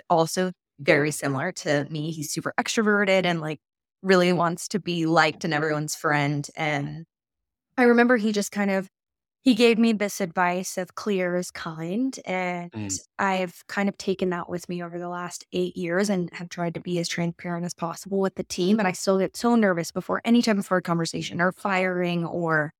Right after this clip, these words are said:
Speaker 2: Mm-hmm.
Speaker 1: I don't know, any type of conversation that I know might hurt the other person on the other end. And I think that a lot of that is due to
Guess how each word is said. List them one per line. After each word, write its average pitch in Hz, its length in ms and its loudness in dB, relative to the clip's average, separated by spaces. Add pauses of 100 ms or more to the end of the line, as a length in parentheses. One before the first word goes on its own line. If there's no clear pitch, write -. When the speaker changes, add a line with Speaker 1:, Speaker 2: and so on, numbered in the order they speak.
Speaker 2:
Mm-hmm. 101 360 -10 (400)
Speaker 1:
I 202 60 8
don't 220 140 8
know, 180 160 6
any 208 220 6
type 208 160 2
of 208 100 -2
conversation 170 560 -2
that 170 120 -2
I 165 80 0
know 151 280 0
might - 640 -6 (220)
hurt - 320 -8
the - 120 -4
other - 160 0
person - 400 -8
on 208 120 -4
the 104 120 -8
other - 300 -6
end. 214 520 0 (100)
And 185 160 -2
I 180 80 0
think 202 240 0
that 214 160 0
a 185 80 4
lot 175 260 4
of 208 80 0
that 196 180 0
is 165 140 -4
due 165 200 -6
to - 120 -4